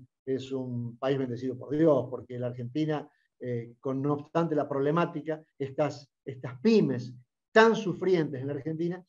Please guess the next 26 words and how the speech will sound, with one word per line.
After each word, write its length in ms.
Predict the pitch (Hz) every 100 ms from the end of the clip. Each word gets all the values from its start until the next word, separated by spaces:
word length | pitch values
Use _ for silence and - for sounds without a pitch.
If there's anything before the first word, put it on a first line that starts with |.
| _ _
están 300 | 127 127 175
empezando 580 | 180 165 143 151 190 151
a 60 | 131
trabajar, 460 | 139 135 135 139 - _ _ -
y 460 | 185 190 196 190 -
yo 520 | 143 135 160 160 156 - _
te 100 | 156
aseguro 560 | 147 - 156 170 160 151
que 160 | 147 147
el 140 | 143
mercado 480 | 143 139 143 175 175
asegurador 680 | 156 147 139 139 156 175 -
está 420 | 156 127 202 220
dándole 400 | 190 185 170 143
soporte, 720 | 135 127 - 156 123 - 160 _ _ _ _
y 80 | 135
los 180 | 135 135
productores 540 | 151 147 147 196 156
en 60 | 135
este 140 | 156
sentido 260 | 151 147 151
están 160 | 151
haciendo 200 | 135 147
un 80 | 143
trabajo 340 | 135 147 131 127
fenomenal 640 | 139 143 156 190 151 147